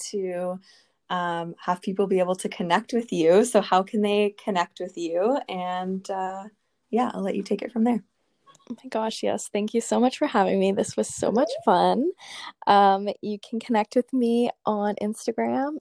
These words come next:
Speaker 2: at the last Natalie M, and I'm gonna plug my newly created TikTok with the same, uh,
Speaker 1: <laughs>
Speaker 2: tag because,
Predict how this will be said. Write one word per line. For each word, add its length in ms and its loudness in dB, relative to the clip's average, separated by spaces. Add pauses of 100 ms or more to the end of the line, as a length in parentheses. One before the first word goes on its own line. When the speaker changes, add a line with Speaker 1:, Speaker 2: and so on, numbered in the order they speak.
Speaker 2:
at 320 -4
the 100 -4
last 460 0
Natalie 520 0
M, 440 -4 (180)
and 600 -2 (140)
I'm 100 -8
gonna 200 2
plug 340 2
my 500 2
newly 320 0
created 460 2
TikTok 640 4
with 220 2
the 80 4
same, 560 2 (640)
uh, 420 2
Speaker 1:
<laughs> 60 -20
Speaker 2:
tag 500 0 (120)
because, 800 -4